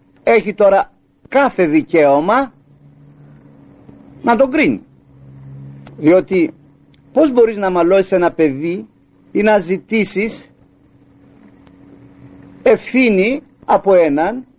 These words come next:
που δεν του είπες ποτέ τίποτα, που δεν το δίδαξες; Πώς μπορεί να περιμένεις, σε παραδείγματι, γάλα από ένα πρόβατο το οποίο δεν του έδωσες να φάει; Αυτό δεν το κάνει.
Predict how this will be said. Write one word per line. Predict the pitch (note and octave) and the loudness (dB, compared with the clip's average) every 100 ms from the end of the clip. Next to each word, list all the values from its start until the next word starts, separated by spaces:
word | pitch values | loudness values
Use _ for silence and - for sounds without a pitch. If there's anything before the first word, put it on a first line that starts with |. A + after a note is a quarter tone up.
| _ _ _ _ | _ _ _ _
που | - D4 | -2 2
δεν | A3+ | 2
του | G#3 F#3 | 0 -8
είπες | A3+ A3+ B3 - | -8 -4 -4 0
ποτέ | F#3+ - A3 | 0 2 0
τίποτα, | A3 D#4 F3+ - D#2 - - - _ - | 0 -2 -2 -4 -10 -20 -20 -20 _ -2
που | E3+ | 2
δεν | F3+ | 2
το | F#3 | 2
δίδαξες; | G#3+ C#4 E3+ G#2 - _ _ _ _ _ _ _ - _ _ _ _ _ | 2 2 0 -2 -6 _ _ _ _ _ _ _ -20 _ _ _ _ _
Πώς | C#4 D#4 | 0 2
μπορεί | D#4+ | 2
να | C#4 | 2
περιμένεις, | - A3 G#3+ G#3+ G3+ | 2 0 0 -2 -2
σε | G#3 | 0
παραδείγματι, | G3+ F#3+ G#3 G3+ E3 | 2 2 2 -2 -2
γάλα | F3 G3 G3 | 0 2 2
από | G3 G#3 | 0 0
ένα | F#3+ F3 | -2 -2
πρόβατο | F3+ G3 D3 C3+ - G3+ D4 _ _ _ - - | 2 2 2 -2 -4 -6 -8 _ _ _ -20 -10
το | - A#3 | 0 2
οποίο | C#4 A#3+ A3+ - _ | 2 0 -2 -2 _
δεν | - F3 G3 | -6 -2 0
του | E3+ | 2
έδωσες | F#3 F#3 F#3 F#3 | 2 2 -4 -6
να | A#3+ | -4
φάει; | - F4 B3 - _ _ - - - - _ _ _ _ _ _ _ _ _ - - - - | 0 0 0 -6 _ _ -20 -20 -20 -20 _ _ _ _ _ _ _ _ _ -20 -20 -20 -20
Αυτό | - F#3 | -2 2
δεν | F#3 | 2
το | F#3 | 2
κάνει. | F#3+ F3 C#3+ G2 | 2 0 -2 -6